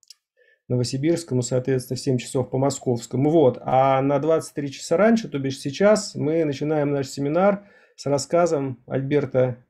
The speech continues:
Ефимова про постюринговую робототехнику. Так сказать, впереди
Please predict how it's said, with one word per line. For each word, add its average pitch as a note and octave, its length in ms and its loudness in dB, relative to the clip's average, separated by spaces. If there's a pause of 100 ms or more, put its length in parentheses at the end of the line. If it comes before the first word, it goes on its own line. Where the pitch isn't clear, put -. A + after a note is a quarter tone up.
(440)
Ефимова D#3 540 2
про E3 760 2 (680)
постюринговую D3+ 680 0
робототехнику. C#3+ 960 -4 (960)
Так - 40 -20
сказать, - 320 -16 (380)
впереди C#3+ 600 0